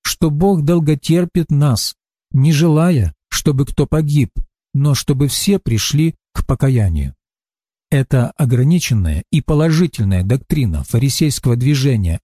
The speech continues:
о предопределении вырастает из своего исходного контекста.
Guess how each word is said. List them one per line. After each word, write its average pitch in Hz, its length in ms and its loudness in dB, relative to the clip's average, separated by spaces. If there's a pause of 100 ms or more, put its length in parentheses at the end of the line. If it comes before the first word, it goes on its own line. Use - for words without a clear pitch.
о 117 140 0
предопределении 143 960 0 (420)
вырастает 143 840 0 (120)
из 139 160 0
своего 110 640 0
исходного 127 680 0 (260)
контекста. - 640 -2